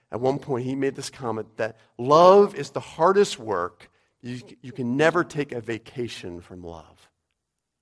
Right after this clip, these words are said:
Right? You can never take a break or a rest from love. So it's the hardest kind of work. And I think it's also the hardest kind of work because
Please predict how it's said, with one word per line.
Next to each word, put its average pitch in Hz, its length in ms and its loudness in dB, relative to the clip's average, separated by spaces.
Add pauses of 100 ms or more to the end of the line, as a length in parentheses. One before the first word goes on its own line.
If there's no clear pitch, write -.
(420)
Right? 117 140 -8
You 120 80 -18
can 139 140 -6
never 175 320 2 (220)
take - 180 -2
a 135 60 2
break 120 520 0 (400)
or 117 200 -4
a 120 100 -4
rest 117 480 -8
from 110 180 -12
love. 113 500 -6 (1160)
So 131 120 -8
it's 120 120 -10
the 127 80 -6
hardest 147 600 0
kind 131 320 -6
of 98 100 -10
work. - 80 -20 (1400)
And 139 100 0
I - 20 2
think 202 140 0
it's 220 100 -4
also 202 300 2
the 170 80 2
hardest 139 300 2
kind 143 180 -4
of 123 60 -8
work 131 180 0
because 131 440 -4